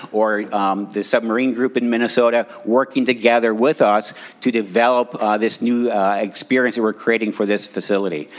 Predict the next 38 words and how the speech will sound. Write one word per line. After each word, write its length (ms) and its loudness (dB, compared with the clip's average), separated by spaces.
Um, 220 -2
the 80 0
last 320 2
one 100 2
I 100 4
identified 560 2
for 160 0
you, 240 0
uh, 240 0
a 60 0
glider 520 0
that 180 2
we 180 0
recovered 480 0
from, 300 2
uh, 320 2
a 80 2
northern 380 0
Minnesota 460 0
barn. 580 0
Uh, 140 -2
gliders 480 0
are 60 0
used 260 0
in 80 0
World 260 2
War 140 0
Two 220 -2
as 80 -2
glider 400 -2
trainers 520 -2
prior 280 0
to 80 -2
D-Day. 580 0
Uh, 260 0
we've 280 -2
re-, 240 -4
uh, 300 -2